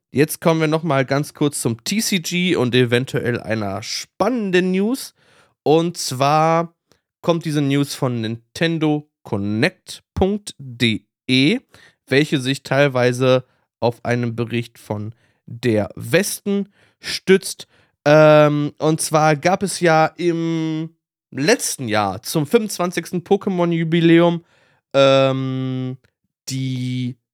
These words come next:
T-C-G-Aktion mit McDonald's und eine ähnliche soll wiederkommen, berichtet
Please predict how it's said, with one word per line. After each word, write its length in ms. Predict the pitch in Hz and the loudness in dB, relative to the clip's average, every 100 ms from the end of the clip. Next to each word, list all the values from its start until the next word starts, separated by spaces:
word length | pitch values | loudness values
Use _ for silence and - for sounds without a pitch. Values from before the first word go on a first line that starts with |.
| _ _ - | _ _ -8
T-C-G-Aktion 1080 | - 233 180 147 180 170 - 185 165 160 135 | -4 -2 -2 0 0 0 -2 0 2 2 2
mit 260 | 135 - - | 0 0 -8
McDonald's 1040 | 113 98 - - 135 180 214 220 - - _ _ - - | -4 -4 -6 0 2 4 2 0 -2 -12 _ _ -20 -2
und 320 | 143 151 - | 0 0 0
eine 300 | 120 131 131 - | 0 0 -2 -6
ähnliche 680 | 143 139 139 139 - 131 131 _ _ _ | -2 0 -2 -6 -2 -2 -2 _ _ _
soll 500 | 123 120 120 120 127 _ - | -10 0 4 4 0 _ -16
wiederkommen, 800 | 123 151 185 165 - 170 160 143 | -4 0 4 4 4 2 2 0
berichtet 580 | 123 143 - 143 139 | 0 0 2 0 0